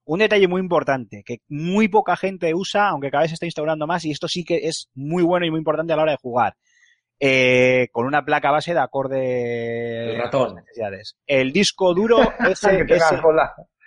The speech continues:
Speaker 1: No, el disco duro S S D, disco duro de estado sólido.
Speaker 3: Sí.
Speaker 1: Son más caros, pero ahora cada vez se están abaratando más los precios y además con mayor capacidad. Y es más, puedes montar uno pequeñito, eh, en S S D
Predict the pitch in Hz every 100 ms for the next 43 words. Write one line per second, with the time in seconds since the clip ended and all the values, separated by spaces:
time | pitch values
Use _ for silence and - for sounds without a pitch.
0 | - - 147 131 117 127 151 190 180 190
1 | 220 220 180 175 180 - 127 98 - -
2 | - 160 190 185 135 - 165 135 139 107
3 | 95 95 - _ _ 139 139 - _ -
4 | - 151 156 151 - 233 247 269 - -
5 | 135 147 156 147 151 151 - - 117 -
6 | 107 143 139 143 143 147 151 151 - 196
7 | 185 208 - 123 147 151 147 131 131 151
8 | 156 139 123 120 113 - 135 139 143 131
9 | - - _ _ 139 143 147 143 151 123
10 | - 131 139 135 131 139 156 143 92 92
11 | _ - 117 113 110 120 127 143 147 170
12 | 226